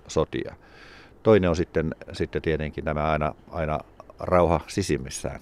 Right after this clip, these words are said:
eli mitä itse ajattelee ja, ja minkälaisen rauhan saa itse, itse sisimmi-, sisimissään. Ja,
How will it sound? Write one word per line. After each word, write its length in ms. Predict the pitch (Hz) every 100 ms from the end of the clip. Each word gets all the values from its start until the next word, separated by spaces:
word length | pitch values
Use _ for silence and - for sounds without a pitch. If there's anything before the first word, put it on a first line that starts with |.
| -
eli 140 | 69
mitä 180 | 73 82
itse 220 | 95 -
ajattelee 540 | 71 64 - - 65 65
ja, 180 | 65 - -
ja 160 | 76 -
minkälaisen 480 | 80 82 78 78 71 -
rauhan 460 | 82 82 80 76
saa 180 | 73 80
itse, 300 | 82 - - - - - - - - - - - - -
itse 200 | 117 92
sisimmi-, 580 | - 85 78 73 67 -
sisimissään. 760 | - 90 82 73 - 78 69 71
Ja, 160 | 71